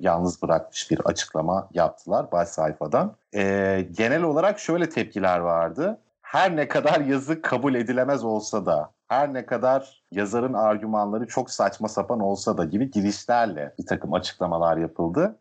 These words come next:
Ben bunun da çok mantıklı olduğunu düşünmüyorum. Şu yüzden, yani fikir tartışmaları biraz böyle ilerler. Eğer sizin karşınızda çok yerleşik bir kurum,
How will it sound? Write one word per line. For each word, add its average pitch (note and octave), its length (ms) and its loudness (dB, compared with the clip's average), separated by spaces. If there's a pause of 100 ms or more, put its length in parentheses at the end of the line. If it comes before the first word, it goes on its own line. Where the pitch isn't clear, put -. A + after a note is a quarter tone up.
Ben B2+ 360 0
bunun C3+ 360 -2
da G#2+ 500 2
çok - 340 -4
mantıklı G#2 560 -2
olduğunu G2+ 540 0
düşünmüyorum. A2 760 0
Şu - 240 -4
yüzden, D3 640 0
yani G#2 220 2
fikir - 400 -6
tartışmaları C3+ 640 0
biraz C3+ 360 0
böyle A#2 280 0
ilerler. D#2 460 0
Eğer G#2+ 220 4
sizin B2 320 -2
karşınızda A2+ 960 0
çok - 320 -2
yerleşik A#2+ 520 0
bir A2+ 180 2
kurum, G2+ 420 0